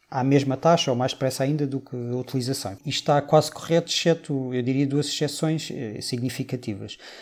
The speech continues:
Uma é a biomassa, que de facto é uma energia renovável, mas do ponto de vista técnico ela, ela nem é limpa ou verde, porque de facto também emite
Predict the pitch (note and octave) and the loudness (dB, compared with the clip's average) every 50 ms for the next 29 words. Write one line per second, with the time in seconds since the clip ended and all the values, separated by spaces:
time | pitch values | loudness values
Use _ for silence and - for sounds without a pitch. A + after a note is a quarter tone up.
0 | - - _ _ - F3 E3+ G3+ G3+ F#3 E3+ D3 D#3 D#3 C#3+ C3 B2 A#2 G#2 G#2 | -20 -20 _ _ 0 2 4 6 8 8 8 8 8 8 8 8 6 4 2 0
1 | G2+ - - - G2 - - - - - - - - - - - - - C#3 C#3 | -4 -6 -6 -6 -8 -8 -10 -12 -14 -14 -14 -14 -14 -14 -14 0 2 4 4 4
2 | C#3 - D3 C#3 - B2+ C3 C#3+ D3 D3 C#3+ C#3+ C3+ C3+ A#2+ B2+ B2+ - C#3+ C3+ | 2 -2 -6 -6 -2 -2 0 2 2 4 2 2 2 0 -2 -4 -2 0 2 2
3 | C3 C#3+ C#3+ C3+ C3+ D3+ E3 E3 - - - - - - - _ _ - F3 F#3 | 4 4 2 2 2 0 -2 -4 -6 -12 -14 -14 -14 -16 -18 _ _ 4 6 6
4 | G3 G3 F3+ - - A#3 D3+ D#3 D3+ - - F#3 F3 - - E3 - - D#3 D3 | 6 6 2 0 -2 0 0 0 2 4 4 4 4 4 2 2 2 2 0 4
5 | - D3+ D3+ D3+ - F3+ F3 - F3 E3+ E3+ F3+ F3 - D#3+ D3 D3+ D#3+ E3 D#3+ | 6 6 6 6 4 0 2 4 4 4 6 4 4 2 2 4 4 4 6 4
6 | E3 E3 E3 E3+ E3+ E3 D#3+ E3+ F3 E3 - - B2 A#2 A#2 A#2+ B2 B2+ B2+ B2 | 4 4 6 6 6 8 8 10 8 8 6 4 0 0 2 2 0 0 -2 0
7 | B2 C3+ C#3 D3+ D3 D3 - - - - - - D#3 D#3 D3 - - - - D3 | 2 4 4 4 2 0 -8 -16 -18 -10 -4 -2 -2 -2 -2 -6 -4 0 0 0
8 | D3+ - - - E3 D3 - D#3+ D3 D3 D3+ D3+ D3+ D3 C#3+ D3 D#3 D3+ D3+ - | 0 0 -6 -12 -12 -2 0 2 4 4 6 6 6 6 6 6 6 4 2 0
9 | D#3+ | 2